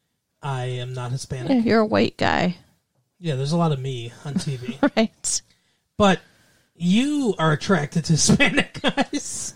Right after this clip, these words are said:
Speaker 2: Yes.
Speaker 1: When you're not attracted to me. So, uh, you know, have you noticed a lack of Hispanic gentlemen?
Speaker 2: No, 'cause I wasn't looking. Like, I'll probably notice it now.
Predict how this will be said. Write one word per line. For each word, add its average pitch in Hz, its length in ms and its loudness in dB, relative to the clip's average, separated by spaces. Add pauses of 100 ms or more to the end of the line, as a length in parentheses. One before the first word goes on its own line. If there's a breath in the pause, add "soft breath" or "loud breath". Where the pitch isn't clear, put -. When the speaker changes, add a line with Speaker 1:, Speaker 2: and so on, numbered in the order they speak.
(120)
Speaker 2:
Yes. 180 540 -2
Speaker 1:
When 185 140 6
you're 175 120 8
not 143 200 2
attracted 131 460 -8
to 151 80 -4
me. 131 280 -8 (420 soft breath)
So, 151 540 2 (240)
uh, 127 720 -4 (420)
you 160 140 -8
know, 117 100 -12
have 139 160 -10
you 139 160 -6
noticed 127 580 -8 (120)
a 160 40 -14
lack 120 280 -10
of 131 160 -10
Hispanic 127 500 -10
gentlemen? 131 400 -16 (640 soft breath)
Speaker 2:
No, 269 640 10
'cause 330 240 6
I 311 140 6
wasn't 302 420 4 (640)
looking. 208 920 6
Like, - 360 2
I'll 151 160 6
probably 247 320 4
notice 214 400 6
it - 100 0
now. 269 520 0